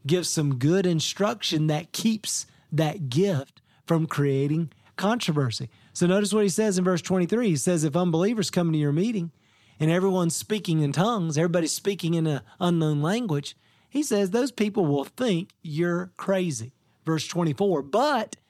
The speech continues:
if you're prophesying, if you're using your words, if you're getting a word from God based on the scripture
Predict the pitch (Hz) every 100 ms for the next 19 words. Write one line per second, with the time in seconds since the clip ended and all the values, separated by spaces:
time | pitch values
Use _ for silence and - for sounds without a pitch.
0 | _ _ _ - 175 139 160 - 240 247
1 | 202 - 156 123 117 - _ _ _ _
2 | _ _ _ _ _ _ _ _ 156 139
3 | 190 180 196 247 220 254 262 262 226 226
4 | 190 175 156 143 190 190 196 190 175 156
5 | 147 131 143 196 226 196 226 214 175 151
6 | 139 139 123 110 170 196 220 - 214 190
7 | 175 156 120 _ - - - 254 - -
8 | - 156 147 170